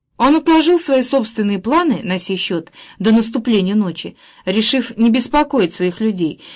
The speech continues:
и не обнаруживать перед врагом своих намерений, пытаясь заняться починкой при нынешнем состоянии своего приза. К полудню один за другим были выданы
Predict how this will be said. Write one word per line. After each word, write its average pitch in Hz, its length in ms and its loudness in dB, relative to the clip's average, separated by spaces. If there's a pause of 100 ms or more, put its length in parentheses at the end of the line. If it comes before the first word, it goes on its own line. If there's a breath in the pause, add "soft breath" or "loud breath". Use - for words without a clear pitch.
(140 loud breath)
и 254 80 4
не 247 140 6
обнаруживать 208 840 0 (340 soft breath)
перед 214 260 2
врагом 185 440 2
своих 202 340 -2
намерений, 175 600 0
пытаясь 190 440 0
заняться 190 480 -2
починкой 240 580 -4
при 185 160 0
нынешнем 202 500 0
состоянии 180 680 -2
своего 170 400 -4
приза. - 480 -14 (1700)
К - 120 -20
полудню 330 640 2 (260 loud breath)
один 220 340 2
за 214 120 2
другим 202 420 0
были 240 180 2
выданы 277 560 0